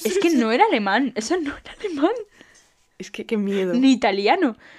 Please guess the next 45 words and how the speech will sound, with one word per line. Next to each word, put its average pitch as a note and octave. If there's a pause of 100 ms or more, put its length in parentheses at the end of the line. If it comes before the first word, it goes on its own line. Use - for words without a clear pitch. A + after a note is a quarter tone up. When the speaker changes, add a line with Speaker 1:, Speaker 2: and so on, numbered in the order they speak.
(180)
Speaker 1:
ni, B3
Speaker 2:
Sí, G3+
sí, A3+
Speaker 1:
ni, -
Speaker 2:
sí, A3+
Speaker 1:
ni A#3+
Speaker 2:
sí. -
Speaker 1:
francés, G3+
ni, E4
ni A#3
español, F#3+
ni C#4+
inglés. A#3
Eso D4+
era D4 (360)
algo C4
rari-, A#3 (500)
te A#3+
lo A3
juro, B3
yo, B3 (180)
se -
me A3+
pusieron G#3+
los D#4+
pelos D4+
de A#3+
punta A#3
y D4+
yo B3
dije, G3+
"Tía, G#3 (1200)
me G#3
quiero G3
ir C#4
a G#3+
mi F#3
casa". C4
<laughs> - (360)
Speaker 2:
Que F#3+
sí, F3
que F#3+
sí, G3
que F3+
sí. F3